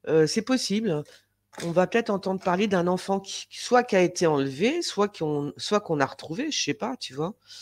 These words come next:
Donc, euh, peut-être ça, hein. Fais voir. Je sais pas. Est-ce qu'il y a un enfant qui a disparu ? Il y a un enfant qui a disparu de-, depuis, là ?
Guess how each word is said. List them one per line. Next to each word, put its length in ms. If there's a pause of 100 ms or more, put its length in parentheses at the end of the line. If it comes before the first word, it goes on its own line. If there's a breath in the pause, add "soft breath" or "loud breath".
(300 loud breath)
Donc, 320
euh, 460 (880)
peut-être 280
ça, 180
hein. 280 (2250)
Fais 120
voir. 380 (880 loud breath)
Je 80
sais 60
pas. 180
Est-ce 160
qu'il 100
y 20
a 40
un 80
enfant 240
qui 100
a 40
disparu ? 640 (560)
Il 40
y 20
a 40
un 60
enfant 240
qui 100
a 40
disparu 480
de-, 200
depuis, 400
là ? 200